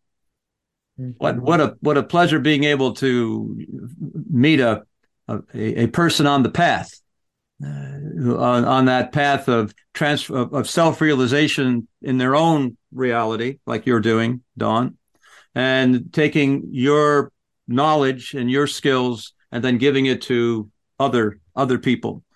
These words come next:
Speaker 2: and earning a living doing it, which is something that you enjoy doing, and I earn a living doing it. It's a nice,
Speaker 1: Yeah.
Speaker 2: it's a nice combination. Um, and if I wanted to, if, if the listeners wanted to read your books or they wanted to,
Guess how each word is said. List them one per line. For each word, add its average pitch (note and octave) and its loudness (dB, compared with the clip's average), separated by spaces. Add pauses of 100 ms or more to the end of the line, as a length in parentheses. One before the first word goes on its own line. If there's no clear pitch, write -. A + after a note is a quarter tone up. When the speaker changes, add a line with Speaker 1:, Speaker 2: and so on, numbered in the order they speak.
(300)
Speaker 2:
and B2 0
earning D3+ 2
a C#3 4
living C#3+ 2
doing C#3+ 2
it, - -8
which A#2 -10
is G#2 -8 (640)
something C3+ 0
that C3+ 0
you B2+ 4
enjoy A2+ 4
doing, G#3 4 (160)
and G3 2
I D#3+ 2
earn C#3+ 4
a C#3 2
living B2+ 2
doing G#3+ 4
it. F3+ 0 (360)
It's - -12
a A#2+ -4
nice, D3 -2
Speaker 1:
Yeah. - -20
Speaker 2:
it's - -12
a C3 -2
nice C#3 -2 (260)
combination. B2+ 0 (540)
Um, C#3 -14 (320)
and D#3 0
if D3 0
I F3 4
wanted F3 2
to, D#3 2 (140)
if, C3 -8
if C#3 -2
the C#3 2
listeners D#3+ 2
wanted D#3+ 4
to B2 2
read D3 2
your C3 2
books E3 -2
or A#2+ -4
they A#2 -4
wanted B2+ -2
to, B2+ 0